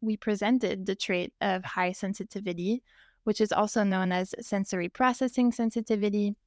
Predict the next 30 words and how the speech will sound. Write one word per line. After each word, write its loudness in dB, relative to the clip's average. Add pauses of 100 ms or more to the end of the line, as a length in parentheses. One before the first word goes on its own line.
(680)
And 4 (140)
we'll 0
just -6
do 6
a 4
little 2
recap 0 (100)
of 0
some -2
of -2
the 0
main 0
characteristics 0
of -2
high 0
sensitivity -2 (380)
so -2
that 0
you -4
can -4 (360)
feel 4 (160)
up 2 (180)
to 0
speed -4 (240)
in 4
this -4
conversation. -4 (1080)
So 2
high 2
sensitivity -2